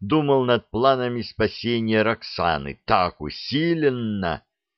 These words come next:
что из Золотой горы торчал только его хвост.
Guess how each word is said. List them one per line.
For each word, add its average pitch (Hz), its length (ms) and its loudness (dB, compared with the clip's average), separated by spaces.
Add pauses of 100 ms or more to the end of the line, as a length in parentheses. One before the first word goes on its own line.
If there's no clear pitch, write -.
(120)
что - 180 -2
из 98 260 0
Золотой 101 480 4
горы 92 320 0
торчал 101 540 0
только 98 440 -2
его 78 300 -2
хвост. - 540 -10